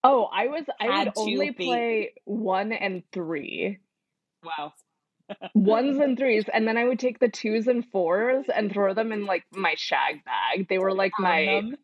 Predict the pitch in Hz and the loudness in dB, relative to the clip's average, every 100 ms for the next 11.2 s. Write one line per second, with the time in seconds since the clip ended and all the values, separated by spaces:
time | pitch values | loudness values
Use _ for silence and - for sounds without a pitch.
0 | _ _ - - - - 220 - - - | _ _ -20 -20 -14 -6 -4 -4 0 2
1 | 220 233 202 196 165 156 143 - 170 180 | 4 2 0 -2 -2 -6 -6 -6 -6 -8
2 | - 262 _ _ _ - 226 254 285 254 | -14 -20 _ _ _ -2 0 2 2 0
3 | 196 196 285 277 285 - - 196 202 226 | -2 -2 -4 -4 -4 -4 -2 -4 -2 -4
4 | 214 202 - 175 175 165 160 156 - 170 | -4 -6 -8 -2 -2 0 -2 -2 -4 -4
5 | 202 220 208 254 240 175 156 165 160 165 | -4 -2 0 0 0 -4 -4 -4 0 0
6 | 165 - 170 _ 151 156 - - 151 139 | 0 -4 -10 _ -4 -4 -6 -6 -4 -2
7 | 190 202 151 170 156 160 160 147 117 127 | 0 0 0 0 0 -2 -4 -6 -6 -6
8 | - - 170 214 226 220 _ _ - 170 | -6 0 2 4 2 -2 _ _ -12 -8
9 | 160 - - 175 208 190 175 - _ _ | -8 -6 0 4 6 6 2 -4 _ _
10 | _ _ _ - 202 220 196 247 262 220 | _ _ _ 4 4 4 2 4 6 4
11 | 180 180 | 2 -2